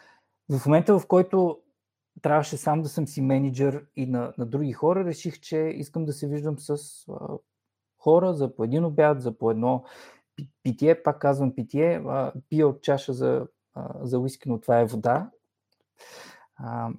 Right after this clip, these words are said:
и в един момент, в който ти беше пуснал нещо в LinkedIn, което ми се стори, а, различно от моето мнение по тази теза, и виж как тук контекста ни е чудесен, аз си казах: „Абе, то човек всъщност го харесвам, дай да,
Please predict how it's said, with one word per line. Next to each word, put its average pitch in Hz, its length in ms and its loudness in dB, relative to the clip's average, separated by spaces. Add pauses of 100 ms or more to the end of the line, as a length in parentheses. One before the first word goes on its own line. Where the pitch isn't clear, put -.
(1200)
и 135 260 -4 (420)
в 151 200 2
един 185 160 8
момент, 202 240 8
в - 60 -8
който 180 180 4
ти 180 100 0
беше - 260 6
пуснал 160 240 -4
нещо 147 280 -4
в - 80 -12
LinkedIn, 151 340 -4
което 156 280 2
ми 139 80 0
се - 140 -10
стори, 131 680 0 (200)
а, 123 180 -10
различно 135 440 0
от - 220 -10 (380)
моето 123 300 0
мнение 117 360 -6
по 110 80 -10
тази 107 280 -2 (120)
теза, 117 360 -4 (440)
и 131 80 -2
виж 131 160 -8
как 139 260 0
тук 135 260 -4
контекста 135 580 0
ни 117 120 -2
е 110 80 -4
чудесен, 151 440 0
аз 156 200 -4
си - 80 -20
казах: 156 300 0
„Абе, 143 320 -2
то 160 140 2
човек 170 240 -2
всъщност 180 340 -2
го 175 80 0
харесвам, 170 480 2
дай 151 140 4
да, 196 220 -4